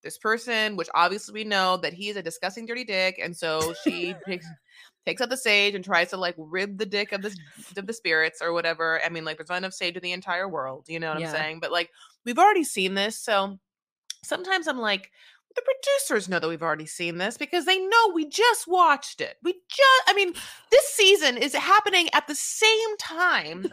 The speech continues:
Speaker 1: as your
Speaker 2: <laughs>
Speaker 1: other season before the ninety day, and it's just like, you have to assume that we're watching both.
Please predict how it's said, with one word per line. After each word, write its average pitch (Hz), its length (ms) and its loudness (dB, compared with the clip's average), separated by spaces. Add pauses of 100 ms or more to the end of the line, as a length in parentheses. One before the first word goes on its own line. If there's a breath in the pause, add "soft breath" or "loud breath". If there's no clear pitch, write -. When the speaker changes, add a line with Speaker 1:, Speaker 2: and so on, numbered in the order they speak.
Speaker 1:
as 254 180 -2
your 262 220 -6
Speaker 2:
<laughs> - 40 0
Speaker 1:
other 330 300 4
season 277 440 -6
before 277 400 -4
the 262 100 -4
ninety 240 460 -4
day, 202 400 -2 (260 loud breath)
and 277 100 0
it's 311 100 -4
just 339 140 -6
like, 294 280 -2 (640)
you 330 220 0
have 370 380 0
to 302 120 -4
assume 214 400 -6
that 165 120 -4
we're 175 120 -4
watching 156 480 -8
both. - 260 -12